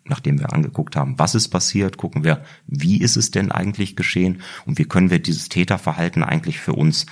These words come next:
einordnen und bewerten, um dann in einem weiteren Schritt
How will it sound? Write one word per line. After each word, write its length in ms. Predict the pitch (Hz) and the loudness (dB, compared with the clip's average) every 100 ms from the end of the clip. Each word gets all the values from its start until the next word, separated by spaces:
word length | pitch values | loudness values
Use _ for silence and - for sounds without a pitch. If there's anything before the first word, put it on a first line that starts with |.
| - - _ - | -14 -20 _ -2
einordnen 680 | 78 92 - 82 87 78 78 | 2 2 2 0 0 0 2
und 220 | 76 - | 0 -2
bewerten, 640 | 67 67 78 - 104 101 - - - | -4 -2 -2 0 -2 -4 -14 -20 -12
um 180 | 143 | -6
dann 300 | 143 73 - | 0 2 2
in 160 | - - | 2 4
einem 200 | 139 71 | 2 2
weiteren 420 | 67 - 90 87 | 0 0 -2 -2
Schritt 320 | - - 90 | 0 0 -2